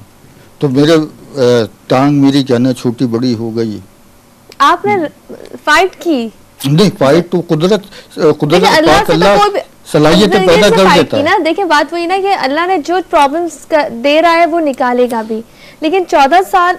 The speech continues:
Speaker 2: इतना कुछ हो जाने के बावजूद आपको एक ही सबक मिला कि नमाज शुरू करो।
Speaker 1: नमाज नहीं पढ़ता था मैं। लोग कहते थे, मैंने, "हाँ ठीक है, या अल्लाह तेरा शुक्र है बस।" मैंने, "नहीं यार।" तो ये मेरी वालिदा कह रही, "नमाज तो पढ़ लिया करो।" मैंने, "वजू करना होता, मुझसे उठा नहीं जाता।"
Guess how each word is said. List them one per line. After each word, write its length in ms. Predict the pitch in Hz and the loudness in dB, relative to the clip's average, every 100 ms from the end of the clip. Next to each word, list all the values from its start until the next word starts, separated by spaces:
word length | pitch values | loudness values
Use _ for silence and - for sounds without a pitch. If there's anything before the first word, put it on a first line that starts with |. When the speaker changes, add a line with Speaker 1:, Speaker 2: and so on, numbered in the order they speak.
| - | -6
Speaker 2:
इतना 320 | 285 339 392 | -6 -2 -2
कुछ 240 | 392 339 | -2 -2
हो 60 | 349 | -4
जाने 280 | 302 294 320 | -2 0 0
के 80 | |
बावजूद 580 | 285 277 262 269 302 330 320 - - | 0 0 0 -2 -2 -4 -6 -14 -4
आपको 380 | 262 269 359 370 | -2 -2 -2 -2
एक 260 | - 285 | 0 0
ही 80 | 339 | 0
सबक 280 | 359 339 339 | 0 0 0
मिला 380 | 302 294 285 359 - _ - | -2 -2 -4 -4 -14 _ -6
कि 80 | 302 | -4
नमाज 320 | 277 247 226 | -2 -4 -6
शुरू 320 | - 240 143 | -8 -6 -2
करो। 100 | 143 | 0
Speaker 1:
नमाज 520 | 147 170 202 165 147 | 2 2 0 -2 -4
नहीं 120 | 175 233 | 0 2
पढ़ता 320 | 214 175 180 | 0 0 0
था 180 | - 104 | 0 -6
मैं। 240 | 92 101 - - - | -8 -16 -20 -20 -12
लोग 240 | 110 160 | -4 -2
कहते 260 | 165 160 208 | 0 0 0
थे, 80 | 190 | -2
मैंने, 200 | 180 180 | -2 0
"हाँ 200 | 175 175 | 0 0
ठीक 280 | 180 180 156 | 0 0 2
है, 260 | 139 123 | 0 0
या 100 | 131 | 0
अल्लाह 200 | 139 139 | 0 0
तेरा 260 | 135 131 123 | 0 0 0
शुक्र 360 | 127 113 117 | -2 -6 -6
है 60 | 85 | -8
बस।" 160 | 87 87 _ _ _ - - _ _ _ | -14 -20 _ _ _ -20 -20 _ _ _
मैंने, 280 | 107 143 143 | -4 -2 0
"नहीं 320 | 127 131 110 | 0 -2 -4
यार।" 180 | 101 113 | -6 -8
तो 180 | 104 135 | -4 -4
ये 360 | 120 139 143 | -2 0 0
मेरी 240 | 139 123 131 | 0 -2 -2
वालिदा 380 | 107 117 139 131 | -2 -4 -2 -4
कह 120 | 123 | -2
रही, 180 | 117 147 | -4 -4
"नमाज 340 | 120 107 131 - | -6 -6 -8 -8
तो 80 | 135 | -10
पढ़ 180 | 123 | -8
लिया 240 | 107 110 113 | -6 -6 -6
करो।" 240 | 113 123 | -6 -6
मैंने, 240 | 120 123 139 | -4 -4 -4
"वजू 300 | 110 117 135 | -6 -8 -8
करना 340 | 135 123 123 | -6 -6 -6
होता, 240 | 113 - | -10 -8
मुझसे 300 | 143 117 - | -8 -8 -8
उठा 280 | 110 92 123 | -10 -8 -8
नहीं 180 | 135 123 | -6 -8
जाता।" 360 | 107 104 127 | -8 -10 -12